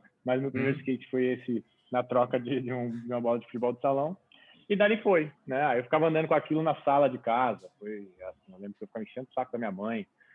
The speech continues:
Speaker 1: né? É, é, e, e dando, ficava, né, o tempo inteiro indo e descendo um degrauzinho, indo e descendo um degrauzinho dentro de casa, né? Ficava viajando nisso. E aí a outra, a, a skate park abriu, que foi apenas três quadras de casa, que foi uma razão que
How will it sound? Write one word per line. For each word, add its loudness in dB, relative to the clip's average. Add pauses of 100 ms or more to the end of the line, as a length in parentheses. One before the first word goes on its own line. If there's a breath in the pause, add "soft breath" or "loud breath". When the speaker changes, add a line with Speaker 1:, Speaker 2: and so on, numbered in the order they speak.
(240 soft breath)
Speaker 1:
né? -8 (300)
É, -14
é, -14
e, -16
e -14
dando, -10
ficava, -6
né, -6
o -12
tempo -10
inteiro -8 (560 loud breath)
indo -2
e -6
descendo -4
um -2
degrauzinho, -2
indo 0
e -2
descendo -6
um -2
degrauzinho 0
dentro 0
de -10
casa, 2
né? -6
Ficava -4
viajando 0
nisso. -12 (680 soft breath)
E 0
aí 6
a 6
outra, 2
a, -4
a -6
skate -8
park -2
abriu, 0
que -16
foi 0
apenas -4
três -2
quadras 0
de -10
casa, -2
que -16
foi -10
uma -6
razão -6
que -16